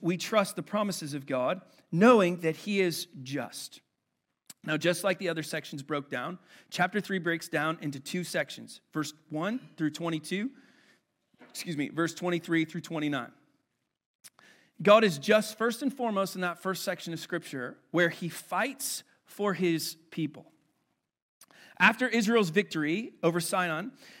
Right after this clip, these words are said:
they went to Bashan, meeting King Og. And if you look at that, is this battle of, uh,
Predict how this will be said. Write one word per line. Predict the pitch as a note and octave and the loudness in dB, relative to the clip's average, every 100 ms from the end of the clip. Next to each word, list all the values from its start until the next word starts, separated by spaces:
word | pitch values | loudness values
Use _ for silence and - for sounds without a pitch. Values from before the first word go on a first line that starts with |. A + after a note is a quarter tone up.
| - - | -20 2
they | E3+ | 6
went | F#3 A#3 C4+ | 8 6 4
to | A#3 G#3 - | 4 4 2
Bashan, | E3 F3 - A3+ D#3+ D#3+ G3 | -2 -2 2 2 4 0 -2
meeting | E3 G3 G#3 F#3 - | 2 4 4 2 -2
King | - A3+ A#3 A3+ | 0 4 4 4
Og. | E3 D3+ A2+ - - _ _ _ _ _ | 4 4 2 -8 -20 _ _ _ _ _
And | - C#3+ | -8 -4
if | D#3 | 2
you | G3+ | 8
look | A#3+ | 8
at | G#3+ F3 | 8 4
that, | D#3+ F#3+ A3+ - C3 | 4 4 0 -10 -4
is | E3 D#3 | -2 -2
this | E3 D#3+ | -4 0
battle | D#3 E3+ F#3+ F#3+ | 4 6 8 6
of, | E3+ E3+ E3 - - - - - | 6 4 4 -4 -20 -20 -20 2
uh, | E3 D3+ | 6 6